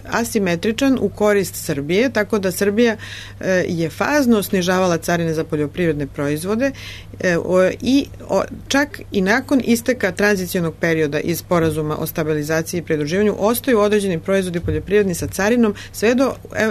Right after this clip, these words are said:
ulaska Srbije u E U. Znači i dalje ostajemo sa carinskom zaštitom. I to je sad nova situacija za Hrvatsku sa kojom će se, e, ona suočiti, jer za neke od tih proizvoda su oni imali bescarinski izvoz u Srbiju,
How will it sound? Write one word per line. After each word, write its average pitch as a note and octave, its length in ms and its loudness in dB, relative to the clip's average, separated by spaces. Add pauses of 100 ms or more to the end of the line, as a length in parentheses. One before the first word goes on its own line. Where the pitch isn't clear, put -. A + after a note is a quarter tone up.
ulaska A3 480 4
Srbije G3 340 2
u E3+ 120 2
E D3+ 120 2
U. C#3 100 -2
Znači C#3+ 260 -4
i D#3+ 60 0
dalje G#3+ 260 4
ostajemo G#3 320 0
sa D#3 140 -4
carinskom G3+ 460 0
zaštitom. - 480 -4 (520)
I G#3+ 80 2
to C#4 160 2
je B3+ 60 2
sad A#3 240 0
nova A#3 300 2
situacija G3 540 2
za E3 160 -2
Hrvatsku G#3 560 -2
sa A3 160 -4
kojom G3+ 300 0
će G3+ 140 -2
se, G3 180 -4 (380)
e, F3+ 360 2
ona F#3 240 0
suočiti, E3+ 480 0
jer A3 120 4
za E3+ 160 0
neke G#3+ 320 2
od F3+ 80 -2
tih F3+ 140 -2
proizvoda G#3 720 2
su G#3 240 0
oni F#3+ 240 2
imali F#3+ 400 2
bescarinski G#3 640 0
izvoz D#3+ 300 -2 (120)
u D#3 80 -8
Srbiju, D#3+ 460 -2